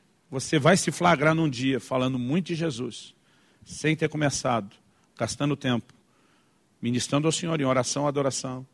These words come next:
ou sendo ministrado por Ele, se enchendo da palavra. Raramente você vai cumprir o seu papel do jeito como deveria, sem ter passado por esses estágios antes. Eu acredito que isso é algo muito simples, mas que a gente negligencia demais.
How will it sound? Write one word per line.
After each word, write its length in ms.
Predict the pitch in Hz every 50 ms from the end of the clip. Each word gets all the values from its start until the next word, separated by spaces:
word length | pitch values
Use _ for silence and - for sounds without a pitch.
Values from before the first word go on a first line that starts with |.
| _ _ _ - - - - _ -
ou 80 | 135
sendo 260 | - - - 151 156
ministrado 540 | 156 156 165 165 147 - - 156 156 156 151
por 220 | 127 - 175 160 147
Ele, 280 | 147 147 143 143 151
se 220 | 139 - - - 127
enchendo 320 | 120 - - 147 147 143
da 80 | 156 147
palavra. 540 | - 151 147 143 131 123 120 113 - - _ _ _ _ _ _ _ _ _ _ _ _ _ _ _ _ _ _ _ _ _ _ _ _ _ _ _ _ _ -
Raramente 840 | - - 120 156 202 214 226 233 262 254 185 180 180 170 - -
você 320 | - - - - - -
vai 160 | 127 135 151 156
cumprir 300 | 160 160 147 120 156 160
o 60 | 147
seu 160 | - 160 147
papel 320 | - 156 139 - 147 143
do 100 | 135 123
jeito 300 | 120 - 131 156 165 -
como 120 | - 170 160
deveria, 560 | 147 170 151 151 175 170 139 131 123 117 120 - _ _ _ _ _ _ _ _ _
sem 300 | - - - - 139 131
ter 120 | - 135
passado 440 | - 135 127 - - - 123 123 -
por 160 | - 135 120
esses 160 | 113 - -
estágios 560 | 135 123 - - 131 127 113 107 117 110 -
antes. 400 | 127 139 135 - - - - - _ _ _ _ _ _ _ _ _ _ _ _ _ _ _ _ _ _ _ _ _ _
Eu 100 | - 160
acredito 500 | 190 185 - 170 170 170 - 190 185 -
que 120 | - - 180
isso 500 | 175 - - - 180 165 156 143 127 - -
é 100 | - 165
algo 220 | 151 160 175 160 165
muito 260 | 165 175 175 - 175
simples, 600 | 160 - - - 165 160 135 - 135 127 101 107
mas 200 | 127 139 143 -
que 80 | - 160
a 40 |
gente 220 | 135 - 147 151 -
negligencia 720 | 156 156 131 135 135 117 143 135 123 - - - 147 151 147
demais. 640 | 127 139 151 143 131 131 127 117 - - - -